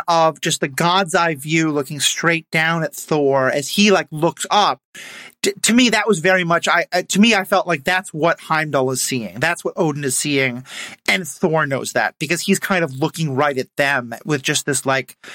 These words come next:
"How could you do this?" you know, screaming out. I, i-, is that kind of what you, the sense you get there? So, Andy, I know you and I have been talking about that back and forth. Is that,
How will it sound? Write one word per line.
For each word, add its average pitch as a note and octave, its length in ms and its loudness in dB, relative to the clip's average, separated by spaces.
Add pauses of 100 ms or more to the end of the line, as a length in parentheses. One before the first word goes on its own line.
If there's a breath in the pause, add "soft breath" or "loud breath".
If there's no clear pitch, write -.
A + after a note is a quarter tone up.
(440 loud breath)
"How F#3+ 280 0
could D#3 240 -8
you C#3 120 -2
do C#3+ 280 -2
this?" B2+ 380 -2
you C#3 100 -2
know, B2+ 220 -2
screaming C#3 560 -2
out. A#2+ 280 0 (880)
I, F3 40 2
i-, F#3+ 260 2
is G#3 80 4
that G#3 160 2
kind A3 140 2
of - 20 6
what F#3 140 6
you, F#3+ 140 2
the F#3+ 100 -2
sense F#3+ 260 0
you F#3+ 80 0
get G3 180 0
there? G3+ 220 2
So, F#3+ 120 -2
Andy, G3 300 2
I E3+ 40 2
know E3+ 60 2
you E3 120 2
and F3+ 80 2
I F3 60 2
have E3 80 0
been D3 100 -12
talking D3+ 240 -2
about C3 200 0
that C#3 160 -2
back C3 180 -2
and C3 100 -12
forth. B2 240 0
Is C3+ 60 -6
that, D#3 180 0